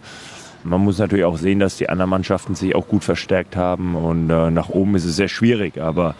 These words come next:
ich möchte auf jeden Fall nicht mehr in, äh, in so eine Situation kommen wie dieses Jahr. Das war das erste Mal, dass ich auch in, in so einer Situation war. Äh, in Lemgo waren wir mal, ich glaub, äh, Ende November auch auf, kurz vorm Abstiegsplatz oder sogar Abstiegsplatz und dann haben wir eine achtzehn zu null Serie hingelegt und waren aber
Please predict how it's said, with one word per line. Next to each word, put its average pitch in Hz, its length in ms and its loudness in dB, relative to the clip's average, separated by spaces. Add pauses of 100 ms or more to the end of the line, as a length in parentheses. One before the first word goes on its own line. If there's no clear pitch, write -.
(600)
ich - 80 -4
möchte 95 220 0
auf - 80 -8
jeden 92 200 2
Fall 92 180 0
nicht 95 200 -4
mehr 95 320 2
in, 92 140 2
äh, 90 360 2
in 87 120 0
so 98 100 2
eine 98 140 2
Situation 98 480 0
kommen 92 240 0
wie 92 80 2
dieses 98 340 2
Jahr. 87 320 0
Das 78 200 -8
war 85 420 0 (280)
das - 120 -8
erste 98 260 0
Mal, 95 300 2
dass 104 120 0
ich 107 120 4
auch 104 160 0
in, 107 240 2
in 95 220 2
so 107 120 2
einer 107 100 2
Situation 104 560 0
war. 101 300 2
Äh, 92 280 2
in 92 100 0
Lemgo 107 340 0
waren 98 180 0
wir 104 120 0
mal, 98 260 2 (800)
ich 82 80 -6
glaub, 92 300 0
äh, 98 140 4
Ende 113 280 0
November 110 540 2
auch 107 200 0
auf, 101 180 -2 (400)
kurz 135 180 0
vorm 120 140 -4
Abstiegsplatz - 600 -2
oder 110 120 4
sogar 98 240 2
Abstiegsplatz - 580 -2
und 101 80 0
dann 98 140 0
haben 101 120 0
wir 98 60 2
eine 92 180 0
achtzehn - 280 -4
zu 101 160 -2
null 107 160 2
Serie 95 340 2
hingelegt 92 640 0
und 90 260 -2
waren 85 220 0
aber 85 500 0